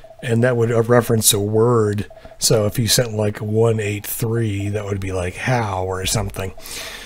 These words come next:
And so the original Morse code only had the numbers and it didn't have the letters.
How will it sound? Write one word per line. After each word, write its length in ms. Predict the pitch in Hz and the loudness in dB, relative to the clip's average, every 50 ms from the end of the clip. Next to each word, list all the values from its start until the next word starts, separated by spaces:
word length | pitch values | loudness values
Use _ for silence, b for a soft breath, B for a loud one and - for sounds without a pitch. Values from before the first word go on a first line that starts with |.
| B B B B B B B B B B B B - | B B B B B B B B B B B B -4
And 380 | 143 120 120 113 113 110 107 | 0 2 2 4 2 0 -2
so 260 | - - - - 147 | -4 0 4 4 6
the 200 | 123 120 120 127 | 6 8 6 6
original 380 | 123 123 156 156 135 139 131 127 | 6 6 6 6 8 8 8 8
Morse 280 | 127 127 127 123 123 - | 8 8 8 6 6 8
code 220 | - 147 131 120 | 8 8 8 8
only 300 | 117 127 131 131 123 107 | 8 8 8 6 6 6
had 180 | 101 117 117 107 | 4 4 2 2
the 80 | 107 | 4
numbers 420 | 107 113 117 123 120 113 107 98 - | 4 4 4 4 4 2 0 0 0
and 100 | 101 98 | -2 -2
it 120 | 107 113 | -2 0
didn't 240 | 120 117 113 107 104 | 0 0 2 2 2
have 180 | 110 113 110 | 0 0 0
the 100 | 104 98 | -2 -4
letters. 440 | 98 104 113 117 107 95 92 98 - | -2 -2 0 0 -2 -2 -4 -6 -6